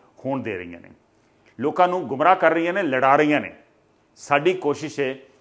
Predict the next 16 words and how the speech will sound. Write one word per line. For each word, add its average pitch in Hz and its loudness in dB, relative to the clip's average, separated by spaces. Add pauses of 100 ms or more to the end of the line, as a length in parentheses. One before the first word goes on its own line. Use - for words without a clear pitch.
(160)
ਕਿ 139 -6
ਇਹ 151 -2
ਪਾੜਾ 104 -4
ਜੋ 110 -8
ਸਮਾਜ 104 -8
ਵਿੱਚ 101 -14
ਰਵਾਇਤੀ 101 -8
ਪਾਰਟੀਆਂ 95 -8
ਨੇ 95 -14
ਪਾਇਆ 98 -4
ਹੈ, 123 -6 (340)
ਉਸ 110 -16
ਨੂੰ 87 -18 (260)
ਦੂਰ 107 -10
ਕੀਤਾ 135 -2
ਜਾਏ, 131 -8